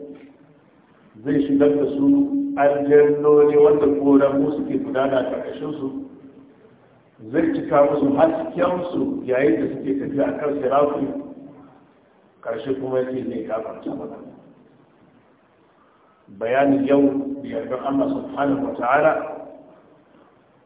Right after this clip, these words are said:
zai kasance ne a kan ayar da Allah subhanahu wa ta'ala yake kira, yake cewa, "Ya ayyuhan nabi,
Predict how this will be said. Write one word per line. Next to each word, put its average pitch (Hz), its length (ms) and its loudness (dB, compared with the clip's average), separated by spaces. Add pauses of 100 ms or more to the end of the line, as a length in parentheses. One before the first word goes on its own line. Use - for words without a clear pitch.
(220)
zai 156 200 -2
kasance 151 400 0
ne 151 260 0 (1500)
a 120 100 -6
kan 170 320 -6
ayar 165 320 2
da 147 160 2
Allah 151 240 0
subhanahu - 460 -2
wa 131 180 0
ta'ala 131 480 2
yake - 420 0
kira, 131 240 -2 (1400)
yake 131 400 -4
cewa, 131 240 2
"Ya 143 160 8
ayyuhan 143 480 2
nabi, 139 460 -2